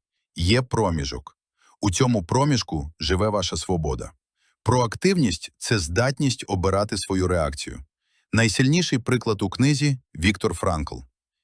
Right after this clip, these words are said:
Він був психіатром, євреєм, який потрапив до нацистського концтабору. Його батьків,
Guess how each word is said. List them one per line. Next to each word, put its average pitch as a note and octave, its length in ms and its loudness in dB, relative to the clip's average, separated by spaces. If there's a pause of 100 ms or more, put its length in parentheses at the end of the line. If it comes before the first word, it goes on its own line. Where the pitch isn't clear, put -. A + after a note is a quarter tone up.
(140)
Він A#2+ 200 4
був A#2+ 200 2
психіатром, F#2 760 -2 (180)
євреєм, F2 680 0 (260)
який G#2 240 2
потрапив G#2+ 520 -2
до F#2 120 0
нацистського F2+ 600 -2
концтабору. D2+ 680 -4 (440)
Його G#2 260 2
батьків, C#3 540 0